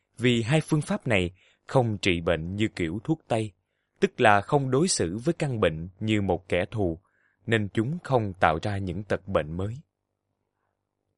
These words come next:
Gây chiến là một thói quen của cách bạn suy tư, và mọi hành động xuất phát từ đó, hoặc sẽ làm cho kẻ thù, tức là cái bạn cho là xấu, trở nên mạnh hơn,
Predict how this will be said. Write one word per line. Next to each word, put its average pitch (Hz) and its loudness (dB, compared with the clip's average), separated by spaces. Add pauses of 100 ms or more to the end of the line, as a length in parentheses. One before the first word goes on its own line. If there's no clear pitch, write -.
(540)
Gây 113 4
chiến 131 -2 (300)
là 117 6
một 107 2
thói 170 2
quen 131 0
của 101 0
cách - -4
bạn 85 0
suy 113 -4
tư, 107 0 (500)
và 123 6
mọi 98 2
hành 101 0
động 85 2
xuất 190 0
phát 214 -4
từ 98 0
đó, 101 0 (340)
hoặc 131 2
sẽ - 0
làm 113 0
cho 135 -4
kẻ 98 0
thù, 90 0 (340)
tức 185 2
là 92 4
cái 123 -2
bạn 85 0
cho 107 -2
là 85 -2
xấu, 120 -6 (340)
trở 92 4
nên 127 -4
mạnh 85 -4
hơn, 101 -4